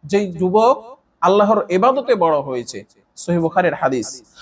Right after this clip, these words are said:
অর্থাৎ যদি আপনি এখন থেকে আপনার চরিত্রকে ভালো করেন, নামাজ রোজা ঠিক মতো আদায় করেন, গুনাহ ছেড়ে দেন,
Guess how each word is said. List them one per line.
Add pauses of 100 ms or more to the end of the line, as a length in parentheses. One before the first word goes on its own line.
(160)
অর্থাৎ
যদি
আপনি
এখন
থেকে
আপনার
চরিত্রকে
ভালো
করেন, (280)
নামাজ
রোজা
ঠিক
মতো
আদায়
করেন, (280)
গুনাহ
ছেড়ে
দেন,